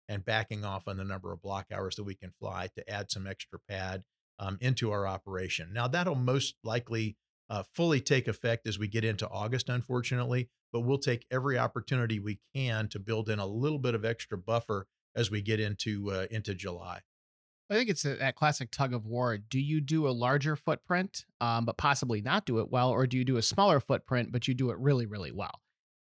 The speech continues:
Speaker 2: Endeavor seems to have always been on kind of the latter side. Take the smaller footprint, do it really, really well, and then be the shock absorber for the SkyWest or Republic that may not be able to operate. You know, you and I have talked about that before. You know, every flight that we're able to pick up, it's a check mark and, and a win for Endeavor, and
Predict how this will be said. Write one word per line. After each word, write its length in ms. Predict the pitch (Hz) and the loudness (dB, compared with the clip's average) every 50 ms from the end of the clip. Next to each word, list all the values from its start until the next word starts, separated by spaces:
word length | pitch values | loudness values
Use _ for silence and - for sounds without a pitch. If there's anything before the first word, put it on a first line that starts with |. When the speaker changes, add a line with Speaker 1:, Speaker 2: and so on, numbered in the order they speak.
| _ _ - | _ _ 4
Speaker 2:
Endeavor 340 | 165 151 135 190 202 202 | 6 8 10 10 8 8
seems 460 | 160 - - - 220 233 247 247 220 - | 8 6 6 4 4 4 4 4 4 6
to 80 | - 165 | 6 6
have 100 | 143 139 | 6 8
always 280 | 147 151 147 147 127 | 6 6 6 4 4
been 420 | 120 143 139 139 135 127 135 131 - - | 4 4 4 4 4 4 2 0 -2 0
on 180 | 135 131 131 127 | 0 0 0 0
kind 220 | - - 147 139 | 2 2 2 2
of 80 | 131 110 | 2 0
the 100 | 120 113 | 0 2
latter 280 | 123 131 123 107 104 | 2 2 2 2 0
side. 300 | - - - 73 87 85 | -2 -4 -4 -6 -6 -6
Take 160 | - - 131 - | -4 -4 -4 -2
the 80 | 117 | -2
smaller 320 | - - 160 165 175 175 156 | 0 2 4 6 6 6 4
footprint, 500 | - 170 147 - - 156 143 - - 120 | 4 2 2 2 2 0 0 0 0 2
do 140 | 139 147 | 2 4
it 80 | 151 - | 4 4
really, 240 | - 147 143 139 139 | 4 4 4 4 4
really 240 | 135 139 135 131 127 | 4 4 4 4 4
well, 380 | 120 127 123 120 123 120 - _ _ _ _ - | 4 6 6 6 6 4 2 _ _ _ _ 0
and 100 | - 151 | 4 4
then 80 | 147 139 | 6 6
be 100 | 165 170 | 6 4
the 100 | 151 143 | 4 4
shock 320 | - - 151 147 151 - | 2 4 4 4 4 4
absorber 420 | 147 135 120 131 127 113 123 123 | 2 0 2 2 2 2 2 0
for 120 | 117 - 127 | 0 0 -2
the 100 | 117 123 | -2 0
SkyWest 640 | - - 127 120 127 123 117 123 117 113 - - - | 0 0 2 2 2 4 2 2 0 0 -2 -4 -4
or 80 | 117 | -2
Republic 500 | 110 113 113 - - 143 123 127 120 - | -2 -2 -4 0 2 2 2 2 2 0
that 140 | - - - | 0 -4 -2
may 180 | 120 131 131 131 | 0 0 2 2
not 220 | 123 120 117 - | 2 0 0 -2
be 140 | 127 123 123 | 0 -2 0
able 180 | 120 110 110 | 0 -2 -2
to 140 | - - 110 - | -4 -4 -6 -2
operate. 420 | - 113 123 120 - 113 101 98 78 | 0 0 0 0 -2 -4 -4 -2 -2
You 80 | 110 | -2
know, 80 | 120 123 | -2 0
you 180 | 120 120 127 131 | 0 0 0 0
and 100 | 123 117 | 2 2
I 80 | 117 | 0
have 100 | 113 - | 0 0
talked 280 | - - 117 120 - - | -2 -2 -2 -2 -2 -2
about 260 | 120 113 117 117 - | 0 0 0 0 0
that 180 | 123 107 - - | -2 -2 -2 -4
before. 400 | - - - 180 180 - - - _ _ _ _ _ - | -6 -2 0 2 4 2 2 0 _ _ _ _ _ -2
You 60 | 131 | 0
know, 60 | 127 | 0
every 160 | 120 117 120 117 | 0 2 0 0
flight 240 | - 139 131 123 | 2 2 2 2
that 80 | - 107 | 2 0
we're 140 | 104 131 127 | 0 2 2
able 180 | 123 113 117 | 2 2 0
to 60 | 117 110 | -2 -2
pick 240 | - - 131 - | 0 -2 -2 2
up, 160 | 131 143 151 - | 2 0 2 0
it's 120 | 147 - | -2 -4
a 60 | 113 | -4
check 260 | - - 135 123 - | -4 -2 -2 0 0
mark 220 | 135 127 123 120 - | 0 0 0 0 -2
and, 260 | 127 117 117 113 117 | -4 -4 -4 -4 -4
and 100 | - 139 | -2 -2
a 60 | 127 117 | 0 2
win 300 | 123 143 147 143 151 143 | 4 6 6 6 6 6
for 140 | - 139 | 6 6
Endeavor, 460 | 131 127 127 123 127 123 139 185 214 226 | 4 6 6 6 6 6 8 8 8 6
and 220 | 156 123 110 - | 6 4 2 0